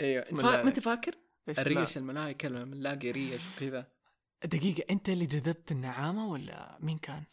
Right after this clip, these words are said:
Speaker 1: آه،
Speaker 2: أنت
Speaker 1: إيه،
Speaker 2: صح؟
Speaker 1: إيه، إيه، إيه، أصبر،
Speaker 2: الله،
Speaker 1: أصبر.
Speaker 2: افتكرت،
Speaker 1: هي دي
Speaker 2: خلاص،
Speaker 1: القصة اللي أنا
Speaker 2: افتكرت،
Speaker 1: جاي لها.
Speaker 2: افتكرت، افتكرت.
Speaker 1: فأنا فاكر إنه في قصة، عارف؟ بس ماني فاكر إيش اللي جذبت ريشة مدري. المهم.
Speaker 2: بس ماني فاكر كيف جذبتها.
Speaker 1: مو نعامة ترى.
Speaker 2: إيش كان؟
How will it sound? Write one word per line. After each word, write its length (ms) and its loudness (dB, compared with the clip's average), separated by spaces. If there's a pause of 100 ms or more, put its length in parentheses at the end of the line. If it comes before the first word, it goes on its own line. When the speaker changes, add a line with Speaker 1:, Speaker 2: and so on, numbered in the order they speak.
Speaker 1:
آه، 460 8
Speaker 2:
أنت 100 10
Speaker 1:
إيه، 240 12
Speaker 2:
صح؟ 60 10
Speaker 1:
إيه، 100 12
إيه، 160 8
إيه، 260 8
أصبر، 160 4
Speaker 2:
الله، 180 0
Speaker 1:
أصبر. 0 -
Speaker 2:
افتكرت، 220 0 (100)
Speaker 1:
هي 80 10
دي 120 8
Speaker 2:
خلاص، 120 4
Speaker 1:
القصة 180 2
اللي 120 -2
أنا 80 0
Speaker 2:
افتكرت، 180 -2
Speaker 1:
جاي 100 -2
لها. 80 -8
Speaker 2:
افتكرت، 140 -16
افتكرت. 280 -12
Speaker 1:
فأنا 160 6
فاكر 360 -2
إنه 120 -2
في 180 -6
قصة، 380 -2
عارف؟ 320 -6 (840)
بس 160 -4
ماني 160 2
فاكر 300 -6
إيش 200 -8
اللي 200 -8
جذبت 400 -12
ريشة 260 -8
مدري. 180 -12 (320)
المهم. 300 0
Speaker 2:
بس 100 2
ماني 160 6
فاكر 200 2
كيف 140 -2
جذبتها. 380 -2
Speaker 1:
مو 80 6
نعامة 320 4
ترى. 280 -10 (240)
Speaker 2:
إيش 100 -4
كان؟ 280 -8